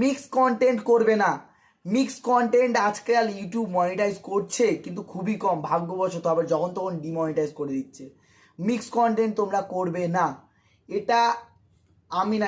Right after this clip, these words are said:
YouTube-এর গাইডলাইন বলছে। তো বন্ধুরা, আজকের ভিডিওটা বেশি বড় করলাম না। বেঙ্গলি টেক ব্রোতে নতুন হলে বেঙ্গলি টেক ব্রো সাবস্ক্রাইব করে দাও, আর লাইক তো অবশ্যই করো।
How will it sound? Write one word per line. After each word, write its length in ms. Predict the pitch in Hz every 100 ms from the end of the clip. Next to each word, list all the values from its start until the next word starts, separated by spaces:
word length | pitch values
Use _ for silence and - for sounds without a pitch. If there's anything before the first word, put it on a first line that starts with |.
| 180
YouTube-এর 320 | 175 196 165 175
গাইডলাইন 380 | 175 175 180 165
বলছে। 240 | 156 135 135 - - - - - _
তো 40 | 202 196
বন্ধুরা, 340 | 233 262 254 254 247 - - - - 165
আজকের 240 | 175 220 202
ভিডিওটা 240 | 185 202 185
বেশি 120 | 175 180
বড় 120 | 202 208
করলাম 220 | 208 202 208
না। 60 | 214 - - - - _ _ - - 175
বেঙ্গলি 280 | 175 185 -
টেক 100 | 165 156
ব্রোতে 180 | 160 156
নতুন 160 | 170 208
হলে 160 | 202 196 - - _ -
বেঙ্গলি 240 | 165 165 160
টেক 100 | 143
ব্রো 100 | 147
সাবস্ক্রাইব 280 | 143 185 175 165
করে 100 | 170
দাও, 120 | 170 165 -
আর 60 | 143 143
লাইক 140 | 147 -
তো 60 | 139
অবশ্যই 300 | 135 139 131
করো। 140 | 131